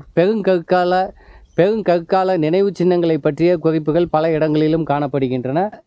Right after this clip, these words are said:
தொல்காப்பியத்தில் இதை பற்றி குறிப்புகள் காணப்படுகின்றன. தொல்காப்பியத்தில் என்ன சொல்றாங்க அப்படின்னு பார்த்தா, "காட்சிக்கோள் நீர்ப்படை நடுக்கல்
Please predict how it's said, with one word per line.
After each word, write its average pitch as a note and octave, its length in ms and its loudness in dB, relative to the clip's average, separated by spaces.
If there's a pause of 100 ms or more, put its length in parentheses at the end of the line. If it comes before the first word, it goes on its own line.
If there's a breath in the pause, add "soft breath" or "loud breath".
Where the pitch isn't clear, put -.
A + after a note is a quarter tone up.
(360 soft breath)
தொல்காப்பியத்தில் B3 800 -6
இதை G#3+ 220 -2
பற்றி A3 260 -6
குறிப்புகள் G#3+ 480 -4
காணப்படுகின்றன. F#3+ 760 -6
தொல்காப்பியத்தில் G#3+ 640 -6
என்ன G3+ 200 -4
சொல்றாங்க F#3+ 480 -6
அப்படின்னு F3 360 -6
பார்த்தா, G3+ 260 -6 (400 soft breath)
"காட்சிக்கோள் A3+ 720 -6
நீர்ப்படை G#3+ 760 -6
நடுக்கல் G3 580 -6